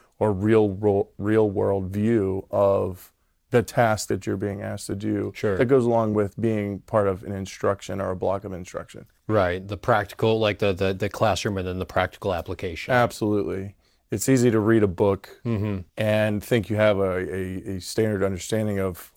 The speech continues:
Speaker 1: what something can look like on paper than, uh, actually doing it. You start to run into real world
Speaker 2: <laughs>
Speaker 1: problems 'cause not everybody is gonna see or understand what it is you're trying to do <clears throat> if you're not on the same page, and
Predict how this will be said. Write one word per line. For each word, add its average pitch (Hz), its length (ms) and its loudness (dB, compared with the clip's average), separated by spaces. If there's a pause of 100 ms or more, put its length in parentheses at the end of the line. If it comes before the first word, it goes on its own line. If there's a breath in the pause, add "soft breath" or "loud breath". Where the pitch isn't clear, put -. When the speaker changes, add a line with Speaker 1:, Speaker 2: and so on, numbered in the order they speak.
Speaker 1:
what 110 300 2
something 95 280 -2
can 98 200 -6
look 92 180 -6
like 95 200 -4
on 92 120 -6
paper 95 340 -4
than, 92 440 -10
uh, 90 260 -10 (240)
actually 98 380 -6
doing 95 340 -8
it. 87 180 -14 (600 soft breath)
You - 80 -14
start 110 240 0
to - 100 -10
run 98 260 -2
into 95 300 -8
real 95 300 -4
world 98 300 2
Speaker 2:
<laughs> - 20 -12
Speaker 1:
problems 107 480 0
'cause 101 140 -4
not 107 180 0
everybody 98 400 -4
is 87 160 -10
gonna 101 220 -6
see 113 340 0
or 98 180 0
understand 104 580 -2
what 95 120 -4
it 95 60 -8
is 95 200 -8
you're 98 60 -8
trying 95 340 -8
to 90 60 -10
do 90 380 -10 (680 soft breath)
<clears throat> - 0 -
if 202 640 2
you're 104 80 2
not 98 160 2
on 92 120 0
the 85 60 -6
same 87 280 -6
page, 92 440 -2
and 87 200 -10